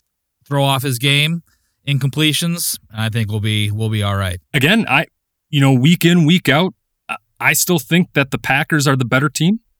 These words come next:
Speaker 2: and we'll continue week in and week out to see if the Packers are still the better team. But I haven't the start of the season, uh, going against the Bears and going against the Vikings, I really wanted to see, okay, back-to-back weeks.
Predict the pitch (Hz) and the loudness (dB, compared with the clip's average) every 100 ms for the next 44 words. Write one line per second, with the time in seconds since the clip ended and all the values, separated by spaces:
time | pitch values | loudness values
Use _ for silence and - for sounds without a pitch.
0 | _ _ - 123 127 127 127 123 120 120 | _ _ -2 2 4 4 2 2 2 0
1 | 113 _ _ _ _ 123 175 185 180 220 | -4 _ _ _ _ 0 2 2 2 2
2 | 233 156 131 127 135 123 120 123 131 120 | 4 4 2 2 2 2 2 2 0 0
3 | - 196 - 113 117 107 107 98 113 101 | 0 0 0 -2 -2 -2 -4 -2 -2 0
4 | 107 95 - 120 98 107 - _ - 143 | 0 -2 0 0 2 -2 -6 _ -2 0
5 | 220 214 196 160 - _ _ _ _ _ | 2 2 2 0 -4 _ _ _ _ _
6 | _ _ _ _ - 147 135 - 240 247 | _ _ _ _ -4 0 0 2 2 2
7 | 190 156 170 160 135 135 139 - 127 151 | 2 2 2 2 2 2 -2 -6 -2 2
8 | 165 160 165 - 139 147 139 143 113 113 | 4 4 2 -2 0 0 0 0 0 2
9 | 104 98 95 - 117 127 139 139 131 120 | 2 0 -2 -2 -2 2 4 4 2 0
10 | 113 120 120 107 123 147 156 143 139 123 | 0 0 0 0 2 2 2 4 4 4
11 | 120 - 107 113 117 98 90 107 117 - | 2 2 0 0 0 -2 -2 -4 -4 -2
12 | 120 127 131 104 101 92 - | 0 0 0 -2 -4 -2 -6